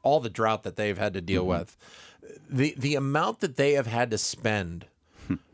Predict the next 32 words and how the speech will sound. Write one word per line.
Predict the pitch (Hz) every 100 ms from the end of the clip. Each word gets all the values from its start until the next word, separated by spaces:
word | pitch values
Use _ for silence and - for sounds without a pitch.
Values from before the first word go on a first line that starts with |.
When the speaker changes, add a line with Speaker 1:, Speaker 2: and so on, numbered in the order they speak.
| _
Speaker 1:
because | 139 135 - - 160 202 202 156
of | - 135 120
the |
drought | 113 101 107 90 -
and | 110
because | 107 107 - 156 180 160
of |
the | 151
wildfires | 110 110 117 120 101 87 95 110 - - - -
has | 165
to | -
be | 143
a | 139
staggering | 113 - - - - 202 196 202 160 160 131
amount, | 123 143 117 104 - -
and | - 117
how | 143 160
the | 135
economy | 120 - 147 175 180
of | 127
California | - 127 120 139 151 113
could | -
probably | - 175 202 190
be | 151
different | 127 98 165 202 107 92 113 - - - _ -
if | 143 120 - -
probably | - - 226 - 196 170 185
some | 135 151 131 110
basic | 180 220 - 202 -
changes | - 180 202 123 120
were | 135 143
made | 160 175 127